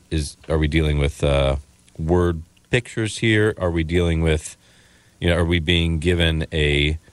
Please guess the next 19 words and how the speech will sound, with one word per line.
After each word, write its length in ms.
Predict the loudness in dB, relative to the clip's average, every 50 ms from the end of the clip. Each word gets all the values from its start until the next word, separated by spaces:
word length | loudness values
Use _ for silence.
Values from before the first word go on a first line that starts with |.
| _ _ _ _ _ _ _ -2
a 100 | -2 -2
perspective 680 | -2 -2 -4 -4 -4 -4 -2 0 -2 -2 -2 -4 -4 -2
of 160 | -2 -4 -4 -4
things 420 | -4 -2 0 0 0 0 -2 0
happening, 760 | 0 0 0 0 -2 -4 -4 -2 0 0 0 0 0 0 0 -2 -4 _ _ _ _ _ _ _ _ _ _ _ _ -4
uh, 300 | -2 0 0 0 0 -2 -4
that 280 | -6 -4 -2 -2 -2 0
is 400 | -2 -2 -2 -2 -2 -6 -10 -12 _ -20 -20
from 460 | -14 -4 -2 0 2 2 2 0 -2
the 80 | -2 -4
heavenly 520 | -2 0 0 0 0 0 -2 -2 -2 -2
perspective, 760 | -2 -2 -4 -4 -4 -2 0 0 0 -2 -2 -4 -2 -2 0
right, 180 | 0 0 0 -2
a 40 | -4
spiritual 840 | -10 -10 -6 -2 0 2 2 2 0 -4 -6 -2 0 0 0 -2 -4 -8 _ _ _
perspective 600 | -8 -6 -6 -4 0 0 0 0 -2 -6 -8 -4
of 180 | -2 -2 -2 -4
things, 460 | -2 -2 0 0 0 0 -2 -2 -4 -6 -4
or 340 | -2 0 2 2 2 0 -2